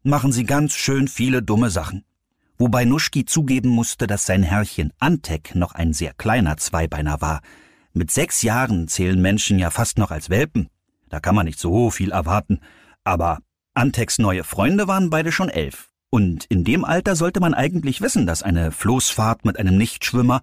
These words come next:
eine sehr gefährliche Sache ist. Das sagt einem doch der gesunde Hundeverstand. Aber erstmal fing alles gut an. Es war ein Sommerferientag wie im Bilderbuch.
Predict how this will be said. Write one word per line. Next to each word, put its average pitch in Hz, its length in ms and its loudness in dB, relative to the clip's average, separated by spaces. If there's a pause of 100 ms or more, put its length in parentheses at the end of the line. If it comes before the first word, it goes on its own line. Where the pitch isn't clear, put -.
(160)
eine 107 240 2
sehr 98 240 2
gefährliche 92 520 0
Sache 170 280 -2
ist. - 260 -8 (320)
Das - 160 -2
sagt 120 240 -2
einem 104 160 4
doch 98 120 0
der 92 120 0
gesunde 95 460 2
Hundeverstand. 131 720 0 (640)
Aber 131 180 2
erstmal 180 320 0
fing 165 220 0
alles 110 260 0
gut 92 240 -2
an. 90 160 -2 (460)
Es 131 160 0
war 151 80 0
ein 135 100 2
Sommerferientag 107 1080 0
wie 113 140 2
im 139 140 4
Bilderbuch. 92 640 -2